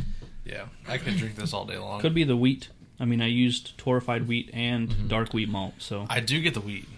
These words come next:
Speaker 1: I really do. Um,
Speaker 2: that could, I think that could be part of it, 'cause the rest of it's just Pilsner malt.
Speaker 1: Yeah, I definitely get the wheat.
Speaker 2: So
Speaker 3: Yeah, if you wanted to brew a Saison on your own as a home brewer, uh, you'd have two options as far as from Wyeast for Saison yeast.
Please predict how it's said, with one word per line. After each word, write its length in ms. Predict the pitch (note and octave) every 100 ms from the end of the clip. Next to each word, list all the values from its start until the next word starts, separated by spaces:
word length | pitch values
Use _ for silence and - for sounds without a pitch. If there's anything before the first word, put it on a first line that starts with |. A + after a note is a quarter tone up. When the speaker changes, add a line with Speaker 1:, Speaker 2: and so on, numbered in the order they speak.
| - - -
Speaker 1:
I 80 |
really 220 | B2 D3 C3
do. 180 | B2+ G#2+ C#3+ - - - -
Um, 440 | B2 A#2 A2+ A2 -
Speaker 2:
that 140 | A2
could, 140 | A#2 -
I 100 | A#2
think 180 | B2
that 160 | A2+ E2+
could 100 | A2+
be 100 | G2+
part 220 | - G#2
of 60 | G2+
it, 120 | G2+
'cause 180 | C3 A#2+
the 60 | A#2
rest 200 | C3 B2
of 80 |
it's 100 | A2
just 220 | - A#2 -
Pilsner 320 | D#3+ A2+ F#2+
malt. 220 | F#2+ - - - - -
Speaker 1:
Yeah, 300 | A#2 B2 A2+
I 140 | G2+ B2
definitely 380 | B2+ B2+ B2 A2
get 100 | A2
the 80 |
wheat. 280 | G2 G2+ F#2+ - - - - - - - - - - - - -
Speaker 2:
So 280 | - - G#2 - -
Speaker 3:
Yeah, 140 | C3 B2 -
if 180 | C3 E3
you 80 | E3+
wanted 200 | D3+ C#3
to 60 |
brew 180 | B2+ C3+
a 60 | A#2
Saison 440 | C#3 C3 C3 B2
on 120 | A2
your 140 | G#2+ B2
own 320 | B2 A2 G#2+
as 120 | A2 G#2+
a 60 |
home 160 | A2 A#2+
brewer, 340 | G#2+ G#2 G2+ - - - -
uh, 60 | A2
you'd 180 | A2+ A#2
have 160 | G#2+
two 180 | - C3
options 540 | A2+ - G#2 G2 - - -
as 120 | -
far 200 | - G#2+
as 100 | G#2
from 200 | - G2+
Wyeast 500 | G2+ A2+ G#2+ G#2 -
for 260 | - - F#2+
Saison 420 | - A2+ - G#2
yeast. 280 | G2+ G2+ -